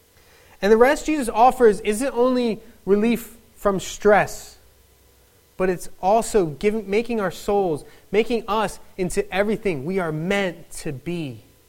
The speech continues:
We often buy into the cultural lie that if we don't stop moving quickly, we'll get bored, and our pain will catch up to us. So we have to keep moving,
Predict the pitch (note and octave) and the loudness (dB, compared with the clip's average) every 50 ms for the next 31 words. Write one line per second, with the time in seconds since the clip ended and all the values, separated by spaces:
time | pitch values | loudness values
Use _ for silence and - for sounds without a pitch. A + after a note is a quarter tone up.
0 | _ _ _ _ _ _ _ _ _ _ _ _ _ _ _ _ _ _ _ _ | _ _ _ _ _ _ _ _ _ _ _ _ _ _ _ _ _ _ _ _
1 | _ _ _ _ _ _ _ _ _ _ _ _ _ _ _ _ _ _ _ _ | _ _ _ _ _ _ _ _ _ _ _ _ _ _ _ _ _ _ _ _
2 | _ _ _ _ _ _ _ _ _ _ _ - F3 F#3 G#3 A3 A3 - B3 G#3+ | _ _ _ _ _ _ _ _ _ _ _ -6 0 2 4 4 4 2 2 0
3 | D#3+ - F3+ F3+ G3 G#3 G#3+ G#3+ G#3 G3+ F#3+ F3+ E3 - - G3+ F#3+ F3 F3+ - | 2 4 4 6 6 4 2 2 2 2 0 0 -2 -4 -4 -2 -2 -2 -2 0
4 | - F#3+ F#3+ F#3+ - G3 F3 E3+ F3 F3+ F3+ E3+ D#3 E3 D#3 - - E3 E3 F3 | 0 2 2 2 0 -2 -2 0 0 0 0 -2 -2 -4 -6 -6 -4 -2 -2 -2
5 | F#3 F3 - - G3+ F3+ F3+ F3 F3 F3 E3+ E3+ E3+ D3 - - - F3+ - - | -2 -4 -4 -2 -2 -2 -2 -2 -4 -4 -4 -4 -6 -6 -6 -6 -6 -6 -6 -4
6 | - F3+ F#3 F#3 F3+ - - _ _ _ _ _ _ _ _ _ _ _ _ _ | -4 -4 -4 -4 -8 -12 -20 _ _ _ _ _ _ _ _ _ _ _ _ _
7 | _ _ _ - C#3+ C#3+ - E3 C#3+ - - - F3 F#3 F#3+ F#3 E3 D3 B2 G#2+ | _ _ _ -8 -8 -4 -4 -4 -6 -6 -4 0 2 2 2 2 0 -2 -4 -6
8 | - - - _ _ _ _ _ _ _ _ _ _ - _ _ _ _ _ _ | -10 -16 -20 _ _ _ _ _ _ _ _ _ _ -20 _ _ _ _ _ _
9 | _ _ _ _ _ _ _ _ - D#3 D#3 D3+ C#3+ - - G3 G3+ G3 F#3 F3 | _ _ _ _ _ _ _ _ -8 -4 -4 -4 -4 -4 -2 -2 0 0 -2 -2
10 | - - F#3 F3+ - F#3+ F#3+ F#3+ - - - F#3+ D#3+ C3+ A2+ - - - - - | -2 -2 -4 -2 0 0 -2 -2 -2 -4 -2 -2 -2 -2 -4 -8 -16 -20 -20 -20
11 | _ _ _ _ _ _ _ _ - - F#3 F3+ E3 F3 G3+ G#3+ G#3+ G#3 - - | _ _ _ _ _ _ _ _ -10 -2 2 2 6 6 6 4 4 -4 -6 -4
12 | A3+ G#3+ F#3+ G3+ B3 C4+ A#3 F#3+ E3+ C#3 B2 A#2 | -2 0 2 2 2 2 2 0 -2 -2 -4 -8